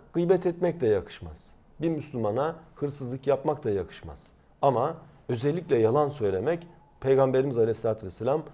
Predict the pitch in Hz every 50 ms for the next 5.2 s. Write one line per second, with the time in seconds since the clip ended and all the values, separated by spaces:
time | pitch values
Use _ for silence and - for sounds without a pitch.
0 | - - - - 127 139 165 175 165 127 110 120 117 113 123 139 131 127 123 127
1 | 127 120 117 117 117 117 113 107 101 - - - _ - 113 127 131 123 135 143
2 | 139 120 117 - - - - - 127 135 135 123 110 104 92 95 92 95 123 160
3 | 185 175 - - - _ _ - 147 147 127 110 101 - - - 110 123 147 160
4 | 160 160 - - - - 113 110 107 110 113 107 - - 101 95 95 90 87 82
5 | 82 - -